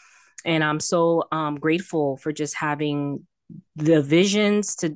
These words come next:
to do this and the support from friends, family, and just people that I,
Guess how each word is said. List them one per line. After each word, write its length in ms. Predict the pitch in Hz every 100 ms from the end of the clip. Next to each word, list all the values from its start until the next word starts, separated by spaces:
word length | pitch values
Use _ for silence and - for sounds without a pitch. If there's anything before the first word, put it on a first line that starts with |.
| -
to 100 | 175
do 220 | 165 185
this 400 | 208 226 233 233 -
and 220 | 156 147
the 60 |
support 520 | - 170 - 160 151 -
from 440 | 151 147 143 139 - - _ _
friends, 380 | 185 170 160 -
family, 400 | 165 156 156 147
and 100 | 147
just 180 | 147 -
people 280 | 254 240
that 120 | 190 160
I, 200 | 151